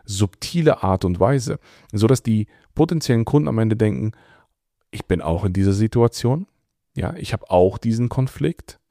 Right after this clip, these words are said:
ich will auch diese Wendung haben und ich will auch erfolgreich sein, ja. Dadurch, dass sie sich von dieser Geschichte angesprochen fühlen, dass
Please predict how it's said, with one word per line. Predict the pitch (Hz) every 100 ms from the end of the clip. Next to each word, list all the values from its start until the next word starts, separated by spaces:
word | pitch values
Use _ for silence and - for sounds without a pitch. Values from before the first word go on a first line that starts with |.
| _ -
ich | 107
will | 113 110
auch | 95 107 131 -
diese | - 123 123 - -
Wendung | 95 113 131 143 127
haben | 127 135 151 180 _ _ _
und | 101
ich | 104 -
will | 120 135 - _ _ _ _
auch | 123 170 170 -
erfolgreich | 98 - 95 90 - 92
sein, | - 143 - - _ _
ja. | 98 143 - _ _ _ _ _ _ _ _ _ _ _ _ _ _
Dadurch, | 107 113 156
dass | 139 -
sie | 135 135 - _ _ -
sich | 107 107
von | 104
dieser | 101 98 90 - -
Geschichte | 98 - 151 - -
angesprochen | 127 170 160 - 90 - 87
fühlen, | - 85 80 160
dass | 98 -